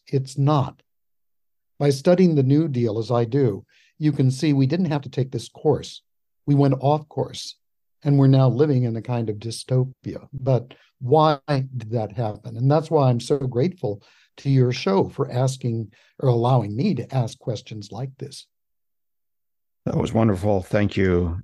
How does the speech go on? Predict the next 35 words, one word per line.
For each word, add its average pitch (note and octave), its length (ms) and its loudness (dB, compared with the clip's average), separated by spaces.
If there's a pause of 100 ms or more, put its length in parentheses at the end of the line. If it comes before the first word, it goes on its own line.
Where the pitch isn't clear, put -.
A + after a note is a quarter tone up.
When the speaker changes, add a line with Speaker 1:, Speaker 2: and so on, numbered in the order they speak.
Speaker 2:
Doctor F2 460 0
Brecken, F2+ 640 0
uh, F2 360 0
for - 160 0
educating E2 500 0
me F#2 380 4
and E2 100 0
our E2 140 0
listeners. C3+ 580 2 (720)
And F#2 380 4
to - 80 2
our F2+ 100 2
listeners, B2+ 580 4
if - 160 0
you F#2 80 2
know F2+ 160 2
of F2 100 -2
any B2 400 4
history G2+ 540 2
that F2+ 140 -4
could A2+ 120 -2
provide G2 380 0
more G2+ 380 4
perspective F2+ 480 -4
from F#2 160 2
the F#2 100 2
past C#3 720 2
on A#2 300 4
this A#2 220 4
subject, A#2 640 0 (320)
please G3+ 220 4
share F2 240 2
it - 60 -4
with F2+ 180 2
us D3 320 2